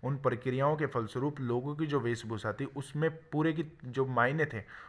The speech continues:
वो लोगों के लिए पूरी की तरह बदल गए, यानी कि जो सांस्कृतिक इलाके थे और सामग्री थी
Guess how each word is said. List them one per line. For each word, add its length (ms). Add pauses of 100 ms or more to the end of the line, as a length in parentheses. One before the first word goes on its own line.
(160)
वो 80
लोगों 340
के 140
लिए 200
पूरी 280
की 80
तरह 280 (120)
बदल 180
गए, 220
यानी 240
कि 80
जो 360
सांस्कृतिक 800
इलाके 420
थे 180
और 200
सामग्री 520
थी 180